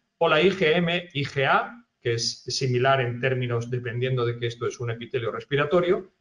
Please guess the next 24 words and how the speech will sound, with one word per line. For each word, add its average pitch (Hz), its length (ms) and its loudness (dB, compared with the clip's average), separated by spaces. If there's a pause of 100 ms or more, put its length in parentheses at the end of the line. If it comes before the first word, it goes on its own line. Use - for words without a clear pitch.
que 151 100 0
indica 143 460 2
una 131 160 2
infección 123 500 -2
activa, 180 680 0
que 139 120 2
también 131 520 2
puede 160 180 4
ocurrir 165 680 2
con 120 240 -2
distintas, 123 880 -6 (320)
eh, 120 320 4
con 123 160 0
distinta, 123 800 0
eh, 110 460 -2
digamos, 117 800 -2 (300)
eh, 117 400 4
agresividad, 123 880 0 (600)
pero 185 220 6
sobre 196 280 6
todo 185 300 6
es 135 120 -2
la 139 160 4
viremia, 165 720 2